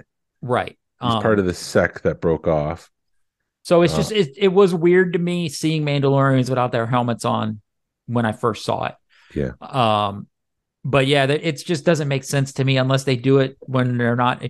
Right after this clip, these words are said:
Speaker 1: you know, at least in the clan, you think when the clan was together, they could take their helmets off. But they
Speaker 2: Yeah.
Speaker 1: don't.
Speaker 2: Yeah. Uh, yeah, they don't.
Speaker 1: And it's just
Speaker 2: We should save some time because I know we're gonna get into another tangent real soon.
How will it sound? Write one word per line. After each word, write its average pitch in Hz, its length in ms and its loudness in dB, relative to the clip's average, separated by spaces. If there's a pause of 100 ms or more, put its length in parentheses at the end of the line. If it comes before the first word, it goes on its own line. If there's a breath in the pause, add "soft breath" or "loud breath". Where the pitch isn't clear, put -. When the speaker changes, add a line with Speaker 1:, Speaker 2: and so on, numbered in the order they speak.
(200 loud breath)
Speaker 1:
you 202 80 0
know, 233 100 6
at 220 140 4
least 277 240 4
in 254 140 2
the 185 80 2
clan, 185 480 0
you 151 100 -2
think 180 200 -2
when 180 120 0
the 147 60 0
clan 147 420 0
was 151 160 0
together, 117 380 0
they 110 100 -2
could - 160 -10
take 113 220 -4
their 110 140 -2
helmets 110 340 -6
off. - 280 -10 (1000)
But - 280 -4 (960)
they 101 100 2
Speaker 2:
Yeah. 113 120 8 (100)
Speaker 1:
don't. 107 220 0 (380)
Speaker 2:
Yeah. 98 680 0
Uh, 95 280 2 (960)
yeah, 76 260 -4
they 78 120 -2
don't. 71 220 -4 (560)
Speaker 1:
And 143 140 0
it's 143 160 -2
just 139 260 -8 (540 loud breath)
Speaker 2:
We 127 80 4
should 165 200 4
save 151 260 4
some 127 160 0
time 110 280 2
because 101 220 2
I 107 80 4
know 104 160 6
we're 101 140 6
gonna 92 180 2
get 87 140 2
into 87 180 -2
another 82 240 0
tangent 78 480 -2
real 82 220 0
soon. 67 340 -12